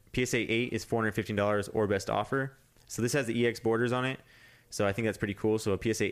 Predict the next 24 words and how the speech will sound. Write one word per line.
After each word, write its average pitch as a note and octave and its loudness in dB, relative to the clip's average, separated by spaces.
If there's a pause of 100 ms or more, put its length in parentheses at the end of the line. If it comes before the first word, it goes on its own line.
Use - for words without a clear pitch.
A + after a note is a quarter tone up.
eight G#2 0
for - -10
four G#2 -2
hundred G2 -2
fifteen G2+ -4
O G2+ 2
B G2 0
O A2 2
is G2+ -4
not F#2 -2
bad. A#2+ -2 (640)
Uh, G2 0
B A2+ 0
G G#2+ 2
S B2+ -2
eight A2+ 0
point G2+ -2
five, B2+ 0
four A2 0
seventy-four A2+ -2
or G#2+ 0
best G2+ 0
offer. C3 -2 (400)
So G#2 0